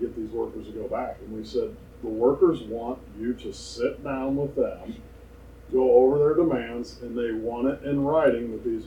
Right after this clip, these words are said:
demands will be met, and they want a contract with you." And so he said, "Okay,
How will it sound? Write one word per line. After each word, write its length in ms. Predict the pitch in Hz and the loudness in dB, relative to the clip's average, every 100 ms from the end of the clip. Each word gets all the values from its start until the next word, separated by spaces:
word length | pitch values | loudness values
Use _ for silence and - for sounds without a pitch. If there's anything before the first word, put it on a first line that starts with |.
| 107 | -10
demands 480 | 117 110 113 120 117 | -12 -10 -8 -6 -4
will 120 | 117 | -4
be 160 | 107 107 | -4 -6
met, 360 | 104 107 113 - | -8 -6 -6 -6
and 120 | 113 | -8
they 100 | 110 | -8
want 260 | 107 110 | -6 -6
a 40 | 123 | -6
contract 600 | 151 165 175 - - - | -4 -4 -4 -6 -8 -14
with 100 | - | -18
you." 1200 | - - - - - - - - - - - 147 | -18 -18 -18 -20 -20 -20 -20 -20 -20 -20 -4 0
And 100 | 139 | 2
so 180 | 147 139 | 4 4
he 120 | 147 | 4
said, 160 | 160 156 | 4 8
"Okay, 520 | 170 - 135 131 | 8 8 6 6